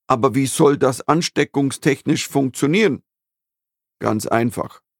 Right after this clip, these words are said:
Mit Gesichtserkennung. Oh mein Gott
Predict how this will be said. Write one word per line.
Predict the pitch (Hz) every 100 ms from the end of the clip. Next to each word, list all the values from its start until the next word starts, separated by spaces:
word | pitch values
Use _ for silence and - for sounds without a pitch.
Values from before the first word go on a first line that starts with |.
| _ _ _ _
Mit | 117 113 - - _
Gesichtserkennung. | - 107 139 - - - 98 95 - - _ _ _ _ _ _ _ _ _ _ _ _ _ _ _ _ -
Oh | 156
mein | 151 147
Gott | 143 151 147 _